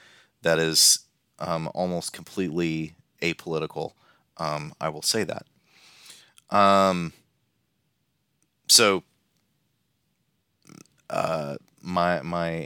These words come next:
answer to your question, Nathan, uh, you know, filter through that. Some things that I've observed, terms that, that show up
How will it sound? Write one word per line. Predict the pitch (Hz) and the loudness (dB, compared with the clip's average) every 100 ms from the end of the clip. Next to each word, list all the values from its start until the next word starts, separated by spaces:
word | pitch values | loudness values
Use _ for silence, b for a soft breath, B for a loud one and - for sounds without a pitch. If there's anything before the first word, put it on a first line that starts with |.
| - | -6
answer | 95 92 92 | -6 -4 -8
to | - | -8
your | 78 | -12
question, | 78 78 - 78 | -8 -8 -8 -12
Nathan, | 78 87 95 82 _ _ _ | -12 -14 -16 -18 _ _ _
uh, | 82 - 87 - _ _ | -16 -14 -16 -20 _ _
you | 90 | -12
know, | 65 | -10
filter | - 78 98 | -10 -10 -10
through | - 80 | -10 -6
that. | 76 73 - B B B B B B B B B B B B | -4 -4 -6 B B B B B B B B B B B B
Some | - 135 135 | 4 4 4
things | 190 185 | 2 4
that | 170 | 6
I've | 143 123 | 6 4
observed, | 101 107 104 104 101 - - | 0 0 2 0 -2 -8 -8
terms | - 110 107 110 - | -6 -2 0 0 2
that, | 98 87 - | 2 2 2
that | 95 | 0
show | - - 95 | 0 -2 0
up | 92 92 | 0 -2